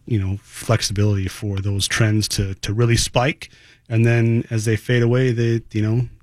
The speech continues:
the next, uh, the next thing will, will hit, whether it's sour or the,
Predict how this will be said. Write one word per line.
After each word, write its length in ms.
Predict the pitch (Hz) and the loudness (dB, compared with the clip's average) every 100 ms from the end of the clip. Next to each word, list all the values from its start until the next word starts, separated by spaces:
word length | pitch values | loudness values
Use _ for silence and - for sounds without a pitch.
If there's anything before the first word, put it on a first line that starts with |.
| - | -12
the 160 | 95 104 | -2 2
next, 320 | 107 - - | 2 0 0
uh, 100 | 113 | 0
the 100 | 107 | 2
next 220 | 113 - | 0 0
thing 340 | 117 113 113 107 | 0 2 0 -2
will, 240 | 110 113 | -2 0
will 160 | 107 113 | 0 0
hit, 260 | 139 127 - | 0 -2 -4
whether 260 | 107 101 104 | -4 -2 -4
it's 280 | - - - | -4 -8 -8
sour 520 | - - 110 110 113 | -6 -2 2 2 2
or 400 | 117 107 101 101 - - - - - | 0 -2 -2 -4 -6 -16 -20 -12 0
the, 260 | 107 104 | 2 0